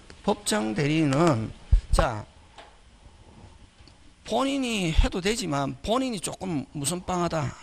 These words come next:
띨빵하다고. 본인이 무슨 빵? 띨빵. 능력이 부족하다고. 예를 들면 미성년자 같으면 제한능력자, 제한능력자는 부족하다고. 그걸 누가? 대리인이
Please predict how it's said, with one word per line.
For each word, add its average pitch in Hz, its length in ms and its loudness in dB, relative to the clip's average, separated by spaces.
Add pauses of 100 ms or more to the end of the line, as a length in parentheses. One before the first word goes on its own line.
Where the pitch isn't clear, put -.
(160)
띨빵하다고. 135 960 -2 (800)
본인이 208 340 4
무슨 143 360 2
빵? 202 260 2 (240)
띨빵. 170 560 6
능력이 208 380 4
부족하다고. 123 800 0 (1500)
예를 208 160 10
들면 156 300 -6
미성년자 185 540 -12
같으면 123 760 -4 (240)
제한능력자, 156 1000 2 (640)
제한능력자는 160 1200 0 (440)
부족하다고. 143 920 0
그걸 180 380 2 (640)
누가? 151 440 0 (1040)
대리인이 139 680 4